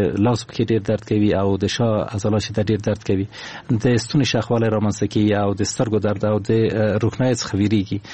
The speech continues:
یعنې، اه، ګروپ یا روښنایۍ ته دغه ناروغان نشي کتلی او دغه څخه خپلې سترګې پټوي. او زړه بدوالی او همدارنګه، م، د ستوني درد رامنځته کېږي چې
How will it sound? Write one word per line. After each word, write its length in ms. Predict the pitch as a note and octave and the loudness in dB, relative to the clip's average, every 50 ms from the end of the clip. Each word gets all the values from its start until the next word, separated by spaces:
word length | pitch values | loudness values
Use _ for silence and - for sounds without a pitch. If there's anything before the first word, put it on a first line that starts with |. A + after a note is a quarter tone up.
| - - - - - | -16 -18 -8 -2 0
یعنې، 200 | A#2 A2+ A#2 A#2 | 2 2 4 2
اه، 720 | A#2 - - - A#2+ A2+ A2 G#2+ D#2 - - - - B2 | 2 0 0 -2 0 2 2 0 -2 -4 -8 -10 -8 -4
ګروپ 300 | A2+ - B2+ C3 B2 - | 0 2 2 2 2 2
یا 60 | B2+ A#2 | 2 2
روښنایۍ 360 | A2+ G#2+ - - A#2+ A#2+ A#2 | 2 0 0 0 0 0 0
ته 100 | - A#2 | 2 0
دغه 320 | A2+ A2+ A2 G#2+ G#2 - - - G#2+ G#2 G#2+ - - | 0 2 2 2 0 -2 -2 0 0 0 0 0 0
ناروغان 440 | A#2+ A2 A2 A#2 A#2+ B2+ B2 - B2 | 0 0 2 2 2 2 2 2 2
نشي 220 | C3 - - - | 2 0 0 0
کتلی 300 | - G2+ F#2 - A2 G2+ | -2 -2 0 0 0 0
او 60 | G2 | 0
دغه 140 | F#2 A2 G#2+ | 2 0 0
څخه 180 | G2 - - - | -2 -4 -8 -8
خپلې 160 | - - A#2 | -2 0 0
سترګې 260 | A2 - A2+ F#2+ F2+ F2 F#2 | 0 0 0 0 0 0 -2
پټوي. 240 | F#2 - F#2 F#2 G#2+ - - - - - - - - | -2 -2 -2 -2 -4 -6 -10 -14 -12 -12 -12 -6 -2
او 360 | C3 A#2 A#2+ A#2+ A#2+ A2 F2 - - - - - - B2 | 0 2 4 4 2 2 0 -2 -8 -16 -18 -8 -4 0
زړه 140 | C#3 C#3+ | 0 2
بدوالی 500 | B2+ C3 A#2+ G#2+ A#2+ B2 B2+ B2 B2 A#2+ | 2 2 0 2 2 2 2 2 2 2
او 140 | G#2+ G2 G2 | 2 0 0
همدارنګه، 840 | F#2+ - A2 G#2+ A2 A2+ A2 A2+ A2 G#2+ A2 G#2+ G#2 G#2 F#2+ - G2 | 0 0 0 0 2 0 0 0 0 2 2 2 2 0 -2 -2 -4
م، 380 | F#2+ F#2+ F#2 F2+ F#2 F#2 F2+ F2+ - - - - - A2+ A2 A2 A2 G#2+ | -4 -4 -4 -4 -4 -4 -6 -6 -10 -12 -12 -8 -4 -2 0 2 2 2
د 200 | G#2 F#2+ A2+ A#2 | 0 0 0 0
ستوني 300 | G#2+ - - - C3+ A#2+ | 0 0 0 0 2 2
درد 260 | G2 G#2 G2 F#2+ - - | 2 2 0 0 0 -2
رامنځته 360 | G#2+ G2 G2+ G2+ - - G2+ | 0 0 0 0 0 -2 -2
کېږي 280 | - - C3 B2+ C3 | 0 0 2 2 2
چې 240 | A#2+ - - C#3 C#3 | 0 2 0 0 0